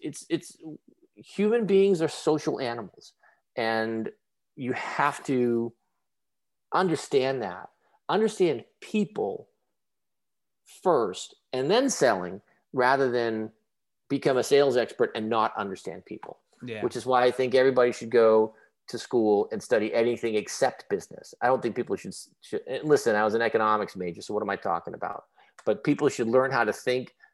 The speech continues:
Speaker 1: learn how to understand people, learn how to communicate. That's the key for success. All this stuff about, you know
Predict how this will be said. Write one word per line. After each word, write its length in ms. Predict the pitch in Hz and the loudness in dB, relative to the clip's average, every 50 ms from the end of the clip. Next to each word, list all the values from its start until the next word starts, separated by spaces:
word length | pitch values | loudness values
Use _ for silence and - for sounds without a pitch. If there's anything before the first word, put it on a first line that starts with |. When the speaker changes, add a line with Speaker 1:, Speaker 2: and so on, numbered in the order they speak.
| _ - | _ -4
Speaker 1:
learn 160 | 120 131 131 | -2 -2 0
how 100 | 131 120 | 0 0
to 120 | 117 - - | 0 0 -2
understand 480 | 117 117 113 107 - - 113 113 104 | -4 -6 -6 -6 -6 -4 -4 -4 -4
people, 460 | - 110 107 104 110 110 107 104 104 | -4 -6 -4 0 2 2 2 2 2
learn 160 | 110 117 120 113 | -2 -4 -4 -4
how 80 | 117 | -6
to 80 | 110 104 | -6 -6
communicate. 720 | - - 107 104 104 104 101 - - 98 95 98 - _ _ _ _ _ _ _ _ _ _ _ _ _ _ _ _ _ _ _ _ - - | -6 -6 -6 -6 -6 -6 -4 -2 -2 -2 -2 -2 -6 _ _ _ _ _ _ _ _ _ _ _ _ _ _ _ _ _ _ _ _ -20 -4
That's 360 | - 127 131 135 151 - - - | 0 2 2 2 2 -2 -4 -8
the 100 | 117 107 | -10 -8
key 200 | - 117 110 101 | -6 -6 -6 -6
for 140 | - 107 | -6 -8
success. 560 | 95 - - - - - 135 117 101 87 - - - | -10 -10 -12 -14 -4 0 0 0 0 -2 -6 -8 -4
All 200 | 117 127 143 151 | -2 0 0 0
this 140 | 131 107 - | 0 -2 -2
stuff 380 | - - - - 117 117 - | -6 -6 -2 0 0 0 -2
about, 400 | 117 98 104 98 98 92 92 - - - _ _ _ _ _ _ _ | -2 -2 0 2 2 2 0 -2 -6 -12 _ _ _ _ _ _ _
you 140 | 127 117 98 | -10 -8 -8
know 400 | 95 92 90 90 87 90 90 | -6 -6 -6 -6 -6 -8 -10